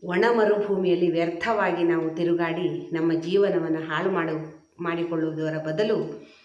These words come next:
ಲಕ್ಷ್ಮೀ ನರಸಿಂಹನ ಚರಣ ಕಮಲವನ್ನ ಸೇವಿಸೋಣ, ಅಲ್ಲಿರತಕ್ಕಂಥ ಮಕರಂದವನ್ನ ಕೂಡ ಸವಿಯುವಂಥವರಾಗೋಣ ಅಂತ ಹೇಳ್ತಾ,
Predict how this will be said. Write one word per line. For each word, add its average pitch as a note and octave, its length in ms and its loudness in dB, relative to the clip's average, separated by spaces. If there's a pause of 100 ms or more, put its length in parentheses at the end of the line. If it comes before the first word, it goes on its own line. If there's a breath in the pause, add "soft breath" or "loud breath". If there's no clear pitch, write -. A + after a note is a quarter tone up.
(200 loud breath)
ಲಕ್ಷ್ಮೀ G3+ 340 -6
ನರಸಿಂಹನ F#3 600 -2
ಚರಣ E3+ 280 -2 (100)
ಕಮಲವನ್ನ E3 520 0
ಸೇವಿಸೋಣ, D#3+ 560 -2 (520 loud breath)
ಅಲ್ಲಿರತಕ್ಕಂಥ D#3+ 680 -4
ಮಕರಂದವನ್ನ D#3+ 960 -2
ಕೂಡ D#3+ 160 -4 (560 loud breath)
ಸವಿಯುವಂಥವರಾಗೋಣ E3 1080 -2
ಅಂತ D3 200 -8
ಹೇಳ್ತಾ, D3 380 -10